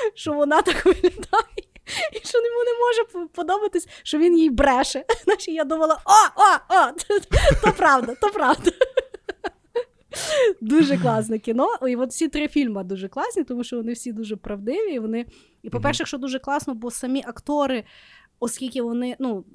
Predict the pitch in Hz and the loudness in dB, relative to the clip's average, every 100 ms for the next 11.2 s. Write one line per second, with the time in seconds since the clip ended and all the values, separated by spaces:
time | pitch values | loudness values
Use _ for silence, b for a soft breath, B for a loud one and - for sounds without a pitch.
0 | - 262 247 202 226 233 233 - 220 196 | -10 -4 -4 -2 -2 -2 -4 -6 -6 -8
1 | 190 180 196 214 214 214 202 180 214 208 | -12 -14 -8 -6 -6 -6 -8 -8 -10 -8
2 | 240 339 523 403 233 - 196 185 - 220 | -8 -6 -4 -4 -6 -10 -16 -10 -8 -6
3 | 233 196 170 170 214 202 240 220 B B | -4 -4 -6 -8 -10 -4 -2 -2 B B
4 | B 214 254 294 269 269 311 294 262 233 | B -2 0 2 2 0 0 0 -2 -4
5 | 233 233 - 214 - 240 269 240 185 156 | -6 -6 -6 -8 -2 0 0 0 -2 -6
6 | 160 175 - 180 170 165 113 117 220 392 | -8 -10 -8 -10 -6 -4 -4 -4 -4 -4
7 | 587 _ _ _ _ _ _ _ _ - | -8 _ _ _ _ _ _ _ _ -8
8 | 214 214 262 262 254 247 233 - 180 170 | -4 -4 -4 -6 -6 -6 -6 -8 -12 -12
9 | 208 190 190 175 160 - 170 170 - 175 | -12 -10 -10 -12 -14 -16 -16 -16 -18 -18
10 | 170 147 147 185 175 214 202 170 85 82 | -18 -18 -20 -14 -8 -6 -6 -8 -6 -4
11 | 80 - | -6 -10